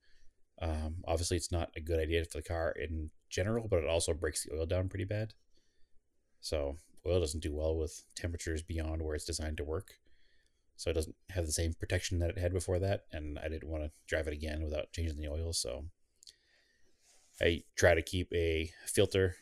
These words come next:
on hand for the cars that I own, so I had a filter on the shelf, and, uh, was able to change the oil in my driveway that night. So all is well. As I drove the car again the next day, did the full same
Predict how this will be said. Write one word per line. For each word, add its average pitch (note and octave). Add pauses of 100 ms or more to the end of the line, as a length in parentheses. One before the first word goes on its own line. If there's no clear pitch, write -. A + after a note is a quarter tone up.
(140)
on F2+
hand F2+
for -
the -
cars F2+
that F2+
I D#2
own, G2
so -
I D#2+
had E2
a D#2+
filter E2+
on D#2+
the D#2
shelf, F2 (1120)
and, D2+
uh, D2 (580)
was F#2
able D2+
to D2 (1500)
change G2
the G2
oil G2+
in G2
my F#2+
driveway F2+
that -
night. C2 (500)
So C#2+ (1400)
all F#2+
is G#2
well. A#2 (760)
As F#2+
I F#2
drove F#2
the G2
car F#2
again F#2+
the F2+
next F2+
day, G#2+ (460)
did E2+
the E2+
full F2 (180)
same F#2